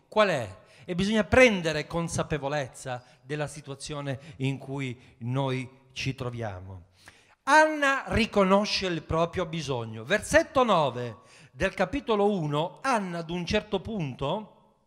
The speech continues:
anzi versetto dieci, dice: "Lei aveva l'anima piena di amarezza."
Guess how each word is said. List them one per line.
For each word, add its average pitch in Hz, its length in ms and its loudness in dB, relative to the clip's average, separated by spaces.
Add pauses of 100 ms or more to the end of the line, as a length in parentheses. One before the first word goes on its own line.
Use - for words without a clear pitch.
(360)
anzi 170 380 -4
versetto 151 560 -4
dieci, 190 520 -4 (220)
dice: 165 840 -4
"Lei 247 460 6
aveva 196 580 2
l'anima 254 760 0 (240)
piena 294 640 -6
di 208 160 -6
amarezza." 139 1000 -2